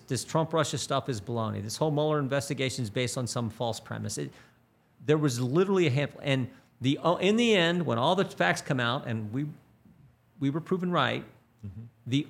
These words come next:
Speaker 1: only, the, the only thing that we got wrong is it was worse than we thought.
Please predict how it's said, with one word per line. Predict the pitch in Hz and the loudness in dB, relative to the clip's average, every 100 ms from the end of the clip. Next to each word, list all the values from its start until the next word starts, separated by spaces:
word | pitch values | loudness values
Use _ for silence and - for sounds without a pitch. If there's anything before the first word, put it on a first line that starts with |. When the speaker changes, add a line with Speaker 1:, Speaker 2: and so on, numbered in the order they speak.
| - | 0
Speaker 1:
only, | 165 208 247 240 220 143 | 2 2 2 0 -2 -4
the, | 135 - - | -6 -6 -8
the | 135 143 | -6 -2
only | 156 190 196 | 0 0 0
thing | 190 170 | 0 -2
that | 156 | 0
we | 135 | 0
got | 139 143 | 0 0
wrong | 135 135 147 139 - _ _ _ _ _ | -2 -2 -4 -8 -12 _ _ _ _ _
is | 131 113 | 0 0
it | 143 | 0
was | 123 92 | -2 0
worse | 131 - | -2 -2
than | 120 | -4
we | 113 | -4
thought. | 104 - - | -6 -10 -14